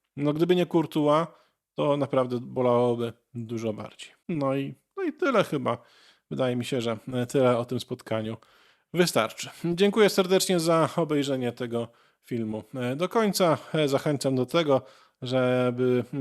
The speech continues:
jeżeli nie macie niczego innego do napisania o tym spotkaniu, to żeby, e, napisać, jaki waszym zdaniem przydomek powinien nosić,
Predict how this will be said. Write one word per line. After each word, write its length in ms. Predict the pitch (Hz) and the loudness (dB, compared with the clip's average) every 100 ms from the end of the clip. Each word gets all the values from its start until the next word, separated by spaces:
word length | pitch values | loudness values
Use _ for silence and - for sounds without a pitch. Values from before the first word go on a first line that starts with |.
| 127 | -2
jeżeli 400 | 135 135 131 131 | 0 2 2 2
nie 100 | 131 | 2
macie 300 | 131 123 131 | 2 0 -2
niczego 340 | 123 139 123 | -2 0 0
innego 280 | 123 127 123 | 2 2 2
do 60 | 120 | 0
napisania 400 | 120 123 139 131 | -2 -2 -2 -2
o 20 | |
tym 120 | 131 | -6
spotkaniu, 440 | - 117 151 139 | -12 -8 -2 -2
to 100 | 120 | -2
żeby, 260 | 123 120 123 - - _ - | -4 -4 -4 -8 -20 _ -6
e, 100 | 139 | -2
napisać, 640 | 139 135 139 135 - - 147 | 0 -2 -2 -2 -4 -10 -4
jaki 320 | 143 139 135 | -2 0 0
waszym 320 | 127 - 135 | -2 -2 -4
zdaniem 400 | 120 120 120 120 127 | -2 -2 -2 -6 -8
przydomek 520 | 127 170 208 240 226 - | -4 -2 0 0 0 2
powinien 400 | 214 208 196 196 | 0 2 2 2
nosić, 400 | 185 196 180 | 0 -2 -8